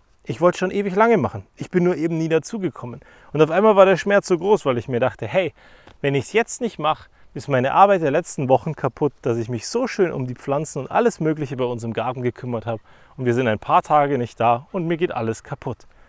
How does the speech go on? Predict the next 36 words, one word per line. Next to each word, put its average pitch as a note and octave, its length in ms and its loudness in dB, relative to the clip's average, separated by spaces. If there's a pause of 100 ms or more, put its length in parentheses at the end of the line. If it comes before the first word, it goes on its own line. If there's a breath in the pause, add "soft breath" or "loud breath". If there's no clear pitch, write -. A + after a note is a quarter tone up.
(240 soft breath)
Und D#3 100 0
manchmal A3 340 6
ist - 160 -2
es G3+ 100 -4
eben D#3+ 240 0
ganz F#3 240 0
wichtig, - 380 -6 (260 soft breath)
dass - 160 -4
man C#3+ 160 0
sich C3+ 160 -4
um B2+ 140 -2
die D#3+ 180 -4
Sachen C3+ 400 -2
kümmert, F3+ 400 -2 (1120 soft breath)
genau D3 240 4
zur - 160 -4
richtigen E3+ 400 -4
Zeit, F#3+ 320 -2
am D#3 100 2
richtigen C3 440 -4
Ort, - 400 -2
in D3+ 160 0
dem C#3 100 0
richtigen B2+ 400 -4
Ausmaß, D#3+ 640 -6 (120)
dass F3 160 -4
eben D3+ 300 -4
das, C#3+ 200 0
was C3 160 -10
man B2 100 -4
davor B2 320 -2
getan D#3 300 -6
hat, E3+ 140 -4
nicht A3+ 180 -2
kaputt - 400 -8
geht. - 180 -18